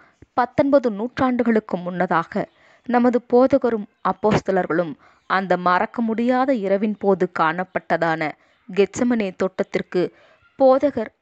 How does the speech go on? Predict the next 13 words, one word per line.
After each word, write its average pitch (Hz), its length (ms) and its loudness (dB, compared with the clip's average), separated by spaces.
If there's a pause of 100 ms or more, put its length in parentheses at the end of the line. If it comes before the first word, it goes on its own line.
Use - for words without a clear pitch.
வியாகுலம் 190 600 0
அடைந்த 185 360 -4 (480)
மற்றும் 226 380 2
இரத்த 220 420 0
வியர்வை 208 480 -2 (100)
சிந்தின 196 420 0
தோட்டத்திற்கு 180 680 0 (460)
போயாக 233 580 2
வேண்டும் 190 420 -4
என்று 170 420 -2
நாங்கள் 170 500 -2
தீர்மானம் 202 560 0
பண்ணப்பட்டோம். 170 680 -4